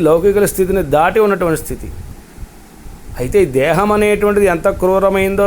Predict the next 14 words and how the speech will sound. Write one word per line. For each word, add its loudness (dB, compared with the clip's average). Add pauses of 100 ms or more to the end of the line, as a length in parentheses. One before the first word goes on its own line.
సామాన్యులకు 2
తెలియదు, 2
లౌకికులుగా 0
ఉండేటువంటి -2
వారికి. -6 (1400)
దుఃఖపడకుండా 0 (120)
ఉండాలి, 2 (1400)
ఆ 2 (140)
దుఃఖాన్ని 2
అనుభవించడానికి 0 (180)
కారణమైనటువంటి 0 (760)
ఈ 0
శరీరాన్ని 2
పోగొట్టుకోవాలి 2